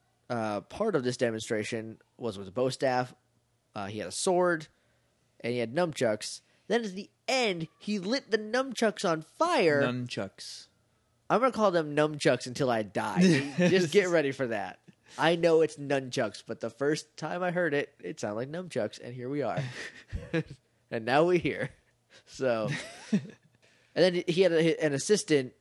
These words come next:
Speaker 1: who lit his sword on fire.
Speaker 2: Yep.
Speaker 1: And then they fought each other with weapons on fire.
Speaker 2: <laughs>
Speaker 1: With basically charcoal weapons doused in, in lighter fluid, lit on fire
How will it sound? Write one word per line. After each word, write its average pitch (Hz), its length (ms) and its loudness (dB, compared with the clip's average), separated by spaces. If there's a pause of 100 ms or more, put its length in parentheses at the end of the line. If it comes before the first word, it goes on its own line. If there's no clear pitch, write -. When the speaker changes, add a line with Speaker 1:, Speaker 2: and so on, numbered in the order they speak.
(340)
Speaker 1:
who 139 160 -2
lit 151 280 2 (360)
his 143 200 -2
sword 277 420 2
on 104 180 -2
fire. 95 520 -6 (100)
Speaker 2:
Yep. 139 220 0 (220)
Speaker 1:
And 175 160 2
then 220 140 2
they 202 120 6
fought 311 400 4
each 214 180 -2
other 170 520 4 (800)
with 175 160 4
weapons 180 480 6
on 143 200 2
fire. 160 240 4 (260)
Speaker 2:
<laughs> 175 160 0 (760)
Speaker 1:
With 165 200 6 (220)
basically 202 640 2 (380)
charcoal 190 800 4
weapons 123 840 0 (1500)
doused 165 360 4
in, 147 240 0 (120)
in 143 300 0
lighter 147 300 6
fluid, 127 400 2 (160)
lit 147 240 2
on 131 160 0
fire 113 500 0